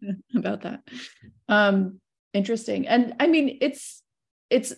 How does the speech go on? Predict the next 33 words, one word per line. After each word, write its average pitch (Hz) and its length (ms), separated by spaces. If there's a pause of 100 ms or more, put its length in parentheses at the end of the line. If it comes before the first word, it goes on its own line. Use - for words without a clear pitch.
the 226 240
initial 247 360
thought 180 180
I 175 80
had 185 160
is, 180 240
yeah, 220 200
how 202 220
do 214 60
you 208 120
scale? - 540 (260)
How 202 120
do 214 80
you 214 80
scale 180 320
these 175 180
ideas? 170 320
Because 196 280
the 202 100
work 226 240
that - 160
you're 202 80
describing 180 600
is 185 160
just 175 480
deep 233 360
work. - 400 (380)
Um, 175 580 (100)
and 190 140
it's 180 160
hyper 196 340
local 175 400
work, - 340